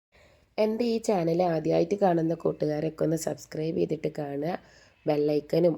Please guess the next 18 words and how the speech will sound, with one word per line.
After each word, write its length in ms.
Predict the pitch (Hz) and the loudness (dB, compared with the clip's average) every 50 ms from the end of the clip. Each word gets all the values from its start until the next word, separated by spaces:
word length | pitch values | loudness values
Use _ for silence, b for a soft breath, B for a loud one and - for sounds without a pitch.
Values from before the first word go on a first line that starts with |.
| - - | -2 -2
all 180 | 143 143 147 | -2 0 0
എന്ന 200 | 151 147 151 151 | 0 0 -2 -2
ഓപ്ഷനൊക്കെ 500 | 147 143 143 - - 147 151 147 151 - | -2 -4 -6 -6 -4 -4 -4 -2 -2 -2
ഒന്ന് 160 | 151 151 151 151 | -2 -2 -2 -4
ക്ലിക്ക് 220 | 147 139 139 - - | -4 -6 -6 -8 -6
ചെയ്യാൻ 220 | 143 143 139 139 | -6 -6 -4 -4
നോക്കുക 280 | 143 139 135 - - 139 | -6 -6 -8 -8 -10 -10
കേട്ടോ. 220 | 135 - 160 156 156 156 b b b b b b b _ - | -6 -4 -4 -4 -4 -6 b b b b b b b _ -6
പിന്നെ, 320 | 190 190 202 220 240 - 381 - _ _ _ _ - | -4 -2 -2 0 -2 -2 -4 -8 _ _ _ _ -6
ഉം, 220 | - 160 156 156 - - | -4 -4 -2 -2 -2 -2
ഈ 120 | - 196 | -2 0
വീഡിയോ 280 | 185 180 165 165 175 170 | 0 0 2 2 0 0
കണ്ടുകൊണ്ടിരിക്കുന്ന 840 | - 160 156 156 156 160 165 170 180 185 180 175 - - 156 151 151 156 151 | 0 0 0 0 0 0 0 0 2 0 0 -2 -4 -2 -4 -4 -2 -2 -6
സമയത്ത് 520 | 143 143 139 139 139 143 139 - - 160 - - | -6 -6 -6 -6 -6 -8 -8 -6 -8 -8 -4 -4
ഒന്ന് 360 | - 160 165 175 196 226 240 220 185 | -4 -2 -2 -2 -2 0 2 2 2
ലൈക്ക് 280 | 156 147 143 143 - | 2 2 0 -2 -6
ചെയ്തിട്ട് 380 | - 147 139 151 135 - 139 135 | -6 -4 -4 -4 -4 -4 -6 -4
പോണേ. 320 | 139 139 139 135 139 143 | -4 -4 -4 -2 -4 -4